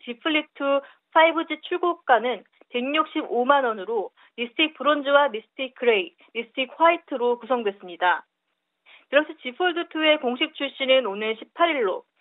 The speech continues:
사전 구매자들은 공식 출시일 전인 오는 십오 일부터 개통할 수 있습니다. 사전 예약 첫날인 만큼 아직 판매 대수가 집계되진 않았지만 분위기는 긍정적입니다.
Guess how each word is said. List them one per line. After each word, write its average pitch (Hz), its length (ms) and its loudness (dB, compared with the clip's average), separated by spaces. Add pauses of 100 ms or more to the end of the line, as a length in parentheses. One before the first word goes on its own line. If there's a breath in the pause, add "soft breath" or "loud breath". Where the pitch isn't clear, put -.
(120)
사전 285 280 -2
구매자들은 262 640 2
공식 240 420 -8
출시일 302 540 -4
전인 220 360 -2 (220 loud breath)
오는 247 400 -2
십오 359 240 0
일부터 294 540 2
개통할 233 500 -4
수 220 60 -12
있습니다. 175 560 -6 (880)
사전 359 320 0
예약 294 240 0
첫날인 370 360 -2
만큼 311 380 -2
아직 240 300 0
판매 330 260 -2
대수가 269 540 2
집계되진 240 580 -2
않았지만 202 720 -2 (260 soft breath)
분위기는 254 520 0
긍정적입니다. 240 1000 -2